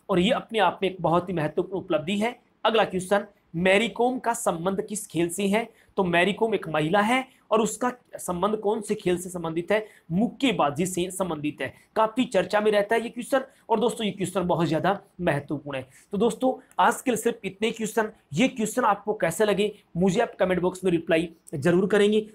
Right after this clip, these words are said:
साथ ही दोस्तों, अगर आपने अभी तक भी हमारे चैनल को सब्स-, सब्सक्राइब नहीं किया है, तो प्लीज आप हमारे चैनल को सब्सक्राइब जरूर कर लें, बेल आइकन को प्रेस कर लें, ताकि जब भी क्लास आए, आपके पास नोटिफिकेशन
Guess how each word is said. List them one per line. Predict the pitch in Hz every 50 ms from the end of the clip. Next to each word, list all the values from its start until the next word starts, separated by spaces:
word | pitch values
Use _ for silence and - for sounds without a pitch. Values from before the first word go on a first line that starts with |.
| _ _
साथ | - - 214 202 208
ही | 233 240
दोस्तों, | 190 196 185 190 - 214
अगर | 190 175 185
आपने | 180 175 180 - 202
अभी | 185 147 131 170
तक | 196 185 269 269 -
भी | 285 254
हमारे | 220 185 175 180 180
चैनल | 175 180 170 165
को | 165 180
सब्स-, | 156 - 156 151 - - - _ _ -
सब्सक्राइब | - 170 - - 180 170 175 -
नहीं | 147 147 170
किया | 170 - 196 185 190
है, | - - - - _ _
तो | 220 214
प्लीज | 214 - 220 233 254 285 277 269
आप | 247 214 - 175
हमारे | 170 175 180
चैनल | 170 180 165 160
को | - 175
सब्सक्राइब | 156 - 160 - - - 151 156 170 170 - - _ _ _ -
जरूर | 127 160 170 180 185
कर | 185 202 196
लें, | 190 214 220 220 - _ _ _ -
बेल | 143 156 180 175
आइकन | 165 165 165 - 160 160
को | - 156
प्रेस | 147 - 170 185 196 196 -
कर | 220 214 214
लें, | 220 226 220 220 - _ _ _ _
ताकि | 175 160 - 165
जब | 139 123 160 143 139
भी | 147 262
क्लास | 262 - 214 202 196 190
आए, | 170 175 180 175 - _ _ _ -
आपके | 170 170 - - 170
पास | 170 - 147 - - -
नोटिफिकेशन | 165 147 147 127 156 156 170 160 160 - 196